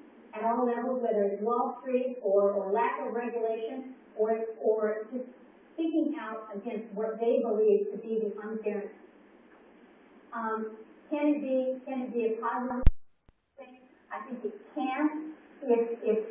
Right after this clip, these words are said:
if you have it kind of coalesce and, and focus. I think right now there is,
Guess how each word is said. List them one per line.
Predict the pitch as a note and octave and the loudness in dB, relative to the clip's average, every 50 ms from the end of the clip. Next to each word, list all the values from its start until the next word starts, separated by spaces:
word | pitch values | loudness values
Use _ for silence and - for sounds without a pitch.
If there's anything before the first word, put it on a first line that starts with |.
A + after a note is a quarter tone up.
| - - - | -8 -6 -4
if | - A3 A3 G#3 | -4 -2 -2 -2
you | A3 A3+ A3 A3+ - | -4 -2 -2 -2 -2
have | A#3+ A#3+ A#3+ A#3 A#3 A#3+ A#3+ - - A#3+ | 0 0 2 4 4 2 2 0 -2 -2
it | A3 G#3 A3 - G#3+ - - | 0 -2 0 -2 -8 -10 -8
kind | B3 A3+ G#3 - | -8 -8 -8 -8
of | - - | -2 2
coalesce | B3+ B3+ A#3+ A#3 A3+ A3 - - - - | 4 4 6 6 4 4 2 2 0 0
and, | - - G#3 G3+ G3+ - | -2 -4 -4 -4 -6 -6
and | G3+ G#3 - | -6 -6 2
focus. | A#3+ A#3+ A#3+ A#3 G3 - - G3+ | 2 4 4 4 2 0 0 -4
I | G3 G3 | -6 -6
think | G#3+ G#3 G3 G3 | -6 -6 0 2
right | G#3 A3 A#3+ - - A3+ | 2 2 2 0 -2 -4
now | A3 A3 A3+ A#3+ - - - - - - - - - - - - - - - - - - G#3+ | -4 -2 0 0 0 -2 -4 -8 -14 -20 -20 -20 -20 -20 -20 -20 -20 -20 -20 -20 -14 -4 2
there | A#3 A3+ A3 A3 | 4 4 4 8
is, | A3 A3 G#3 G3+ - | 8 8 8 6 4